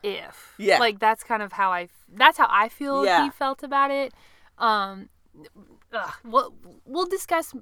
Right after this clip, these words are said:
Speaker 1: more about fear leading to a lack of logic in a little bit.
Speaker 2: <laughs>
Speaker 1: What I wanna
Speaker 2: Right.
Speaker 1: talk about is the reason everyone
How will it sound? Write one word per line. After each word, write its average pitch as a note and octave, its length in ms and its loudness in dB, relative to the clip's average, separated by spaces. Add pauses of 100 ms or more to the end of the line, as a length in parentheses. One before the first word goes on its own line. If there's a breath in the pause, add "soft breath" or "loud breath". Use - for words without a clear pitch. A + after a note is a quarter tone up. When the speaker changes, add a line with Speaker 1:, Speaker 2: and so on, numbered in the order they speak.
Speaker 1:
more C4 300 -6
about A#3 320 -2 (100)
fear A#3 560 -4
leading A3 360 -10
to G#3 180 -8
a F#3+ 40 -6
lack F#3 300 -2
of F3 120 -12
logic F3 520 -6 (100)
in A3+ 80 -8
a G#3 40 -8
little G#3 200 -6
bit. G#3 280 -8
Speaker 2:
<laughs> - 60 -8
Speaker 1:
What C#4 440 2
I C#4 80 6
wanna D#4+ 160 0
Speaker 2:
Right. - 40 -8
Speaker 1:
talk D4 280 4
about A3+ 240 2
is A3 360 -4 (560 soft breath)
the C4 120 -4
reason G#4 680 -2 (120)
everyone D4 880 -4